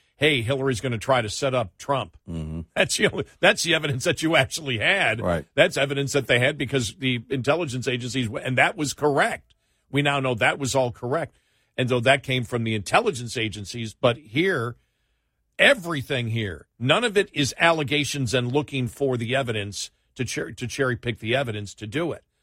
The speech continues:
Speaker 1: All of it is Hunter Biden himself from his laptop,
Speaker 2: Mm-hmm.
Speaker 1: emails from his business partners, testimony from his business partners, whistleblowers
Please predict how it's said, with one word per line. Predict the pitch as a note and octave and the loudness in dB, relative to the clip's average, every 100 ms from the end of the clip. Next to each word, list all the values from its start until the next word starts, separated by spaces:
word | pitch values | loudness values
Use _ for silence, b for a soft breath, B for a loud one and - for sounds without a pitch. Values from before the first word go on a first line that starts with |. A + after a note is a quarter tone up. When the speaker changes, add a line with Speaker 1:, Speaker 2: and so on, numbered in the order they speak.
| _ _ _ - | _ _ _ 4
Speaker 1:
All | D#3 F#3+ G3 | 6 6 2
of | C#3 | -2
it | B2+ C3+ | -4 -4
is | C3+ B2+ A#2 - _ _ | -4 -4 -4 -6 _ _
Hunter | - E3+ E3 | 2 4 4
Biden | C#3+ D3 C#3+ B2+ | 4 4 4 0
himself | B2+ A2 - D3 B2 G3+ - _ _ _ _ _ _ _ _ _ _ _ | -4 -2 2 4 4 -2 -8 _ _ _ _ _ _ _ _ _ _ _
from | - C3 | 0 2
his | C3 A#2+ | 2 2
laptop, | C3 C3 A2+ - A#2 G#2 C#3 - _ - | 2 2 2 -2 0 0 0 -4 _ -10
Speaker 2:
Mm-hmm. | F#2+ E2 E2 - - | -8 -8 -10 -12 -4
Speaker 1:
emails | F3+ F3+ D3+ D3 D#3+ G#3 - - _ | -2 2 2 2 0 -2 -6 -12 _
from | C#3 C3+ | 2 4
his | C3+ F#2+ | 4 2
business | D3+ C#3+ C3 A#2+ | 0 0 -2 -4
partners, | - A#2+ A2+ B2 D3+ D#3 - _ - | 4 4 4 -2 -4 -6 -10 _ -2
testimony | F3 G#3 - F3+ D3+ C#3 D3 | 2 2 2 -2 0 0 0
from | - C3 | 2 2
his | B2+ C3 A#2+ - _ _ _ G#2 | 2 0 0 -4 _ _ _ 0
business | C#3 C3+ A#2 A#2+ - | 4 4 2 -2 -2
partners, | A#2 A#2 C3+ B2+ C#3+ C#3 - _ _ - | 2 2 2 -2 -2 -4 -10 _ _ -10
whistleblowers | A#2+ F#3+ A3+ G3+ F3 D3 D3+ D3 C#3 F3 F3+ - | 4 4 4 2 2 2 2 2 0 -2 -4 -4